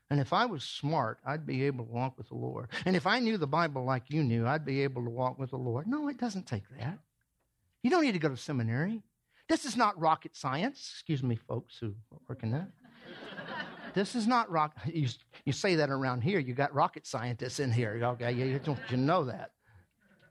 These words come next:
This is not rocket science, folks. If we confess our sins, he's faithful and just to forgive us our sins, to cleanse us from all unrighteousness. This is simple stuff, folks.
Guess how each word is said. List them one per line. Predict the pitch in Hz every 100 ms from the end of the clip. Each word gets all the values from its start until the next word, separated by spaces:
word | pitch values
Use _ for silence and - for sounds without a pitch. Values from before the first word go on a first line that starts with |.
| _
This | - -
is | 381
not | 392 339
rocket | 190 - 160
science, | - 147 127 131 -
folks. | - 151 254 - - _ _ _ _ -
If |
we | 165
confess | 170 185 220 208
our | 202
sins, | - 208 170
he's | 170
faithful | - 185 185 170
and | 165 160
just | 165 -
to |
forgive | - 147 156 139
us | 117
our | 117
sins, | - 127 113 104 - - -
to | 143
cleanse | 180 170
us | 156 -
from | 151
all | 151
unrighteousness. | 147 143 131 117 113
This | - 233
is | 208
simple | - 220 -
stuff, | 131 - 208 190
folks. | - 110 - -